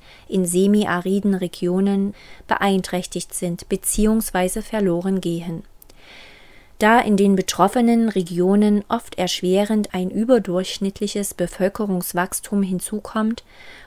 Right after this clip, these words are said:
und die Migrationsmotive oft nicht eindeutig bestimmbar sind, stellt die präzise quantitative Erfassung von Migrantenzahlen im Zusammenhang mit der globalen Erwärmung wohl bis auf Weiteres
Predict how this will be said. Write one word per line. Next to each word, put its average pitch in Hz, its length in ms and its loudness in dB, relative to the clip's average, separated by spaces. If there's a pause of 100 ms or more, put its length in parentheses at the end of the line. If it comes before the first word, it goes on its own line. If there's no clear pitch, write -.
(100)
und 285 340 -2
die 190 160 -4
Migrationsmotive 196 1400 -2
oft - 260 -6
nicht - 300 -6
eindeutig 196 760 -2
bestimmbar 190 600 0
sind, 190 440 -2
stellt 214 400 -2
die 202 80 -4
präzise 202 640 -4
quantitative - 960 -6
Erfassung 180 720 -2 (420)
von 226 200 4
Migrantenzahlen 208 1200 0
im 180 200 -4
Zusammenhang 190 800 -2
mit 202 180 -4
der 220 120 0
globalen 175 640 -2
Erwärmung 190 600 0 (380)
wohl 262 280 4
bis 208 220 -6
auf 175 240 -4
Weiteres 214 580 -2